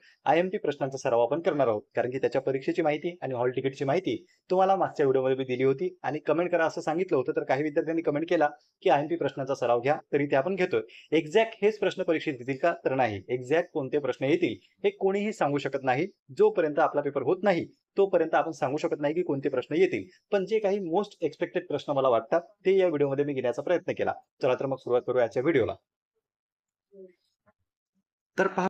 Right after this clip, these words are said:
विद्यार्थी मित्रांनो, इथे आपण एक एक करून प्रश्न बघतोय आणि सर्वच्या सर्व प्रश्न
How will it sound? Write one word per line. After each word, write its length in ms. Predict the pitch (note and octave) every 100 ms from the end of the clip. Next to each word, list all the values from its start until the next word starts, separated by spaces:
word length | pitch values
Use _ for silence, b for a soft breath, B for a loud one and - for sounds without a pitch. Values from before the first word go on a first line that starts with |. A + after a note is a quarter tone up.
| -
विद्यार्थी 360 | E3+ E3+ D#3+
मित्रांनो, 380 | C#3 C3+ B2 C#3+ - _ _ _
इथे 200 | D3 D3
आपण 220 | F3 E3 F#2+ - _ -
एक 140 | C#3+
एक 160 | F#3 F#3
करून 180 | E3+ E3+
प्रश्न 280 | C#3+ -
बघतोय 320 | B2 - C#3+ D3+
आणि 160 | C3 D3
सर्वच्या 380 | C#3+ C3 C#3 C#3+
सर्व 240 | C#3+ C3
प्रश्न 300 | C3 F3 -